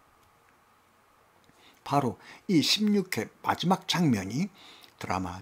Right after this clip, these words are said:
질투하면 떠올리는 가장 아름다운 화면밈 중에 하나입니다. 카메라가 빙글빙글 돌며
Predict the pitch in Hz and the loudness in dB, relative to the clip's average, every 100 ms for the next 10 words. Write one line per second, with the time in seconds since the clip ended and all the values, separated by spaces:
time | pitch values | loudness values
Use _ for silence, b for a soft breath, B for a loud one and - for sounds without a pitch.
0 | - 147 139 - 147 143 143 139 139 110 | 0 2 0 -4 0 2 2 2 2 2
1 | 95 90 - B B 92 95 90 - - | -2 -6 -8 B B -6 -6 -6 -10 -8
2 | - 95 110 113 123 123 - 190 190 185 | -6 -4 0 2 2 0 -2 0 2 2
3 | 156 104 - 107 107 117 - - - - | 0 -4 -10 -10 -12 -12 -14 -12 -12 -14
4 | - - - _ _ _ _ b b b | -14 -14 -14 _ _ _ _ b b b
5 | b b - 123 117 113 113 - 110 107 | b b -2 0 2 0 -2 -2 -4 -2
6 | 110 110 107 107 110 107 107 | -6 -6 -6 -4 -2 -2 -4